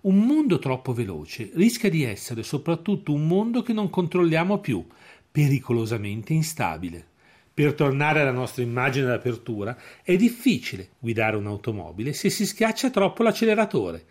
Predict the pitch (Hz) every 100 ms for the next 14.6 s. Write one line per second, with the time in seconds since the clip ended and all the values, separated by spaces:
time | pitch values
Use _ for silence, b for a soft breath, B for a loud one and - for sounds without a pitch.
0 | - 127 143 120 104 - 143 139 - 110
1 | 101 95 98 - 127 90 131 B B B
2 | - 170 165 254 107 90 92 160 - 165
3 | 202 - 202 185 208 165 90 117 131 -
4 | 127 82 80 - - _ _ _ _ -
5 | 147 127 139 123 101 78 90 120 b b
6 | 180 - 247 254 107 - 143 151 202 -
7 | 180 120 117 123 131 - 156 147 196 233
8 | 285 - 156 139 131 110 156 202 240 -
9 | 269 - - 180 180 180 180 - 104 78
10 | 85 - 98 B B B - 240 214 123
11 | 123 127 127 180 226 170 127 113 - 117
12 | 107 135 190 B B 135 139 135 143 151
13 | 123 131 143 233 208 165 156 147 95 117
14 | 135 190 - 117 87 82